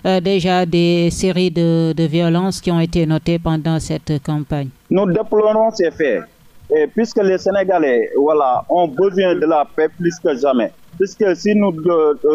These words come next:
Speaker 2: regardons le rétroviseur, il y a de cela quelques mois, les Sénégalais étaient dans une violence extrême et tout le monde pensait qu'avec ce nouveau régime, ces violences-là sera réduite. Donc,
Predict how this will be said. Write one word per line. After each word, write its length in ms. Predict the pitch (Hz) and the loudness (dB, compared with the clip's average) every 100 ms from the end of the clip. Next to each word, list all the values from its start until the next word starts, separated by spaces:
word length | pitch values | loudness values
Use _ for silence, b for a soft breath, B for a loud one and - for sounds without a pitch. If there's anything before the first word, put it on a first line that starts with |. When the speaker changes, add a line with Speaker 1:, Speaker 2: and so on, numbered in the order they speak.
| 156 | 2
Speaker 2:
regardons 480 | 185 185 180 190 185 | 0 0 0 0 0
le 120 | 156 | 0
rétroviseur, 720 | 165 - 185 170 160 143 120 - _ _ - | 0 0 -2 0 0 2 0 -2 _ _ -4
il 120 | 160 | 0
y 40 | 185 | 2
a 120 | 180 | 0
de 120 | 170 | -2
cela 300 | 170 165 151 | 0 0 0
quelques 320 | - 180 190 | 0 -2 0
mois, 460 | 180 156 135 98 - _ _ _ _ 127 | -2 0 0 -2 -8 _ _ _ _ 0
les 160 | 160 | 0
Sénégalais 520 | 170 180 180 165 170 - | 2 0 0 2 0 0
étaient 260 | 165 175 | 0 0
dans 260 | 147 160 180 | 0 -2 -2
une 220 | 170 170 | 0 0
violence 420 | 147 156 156 175 - | 2 2 0 -2 -2
extrême 540 | 160 - - 131 101 - - | -4 -4 -2 0 0 -2 -2
et 100 | - 254 - | -2 -2 -2
tout 140 | 233 | 0
le 80 | 233 | 2
monde 460 | 185 180 170 135 - - _ _ - _ _ | 2 2 2 0 -2 -12 _ _ -20 _ _
pensait 420 | 160 180 185 190 | -2 0 0 0
qu'avec 600 | 185 165 110 - 156 170 | 2 0 0 -2 -2 -2
ce 100 | 160 | -2
nouveau 300 | 160 160 175 | 0 2 2
régime, 420 | 170 165 143 131 92 - - | 2 2 0 0 -2 -8 -4
ces 80 | 156 | -2
violences-là 600 | 156 170 160 160 160 170 | 0 0 0 0 0 0
sera 300 | 165 160 143 | 0 0 0
réduite. 400 | 139 143 135 113 _ _ _ _ _ - | 0 0 -2 -2 _ _ _ _ _ -4
Donc, 280 | 170 226 | -2 0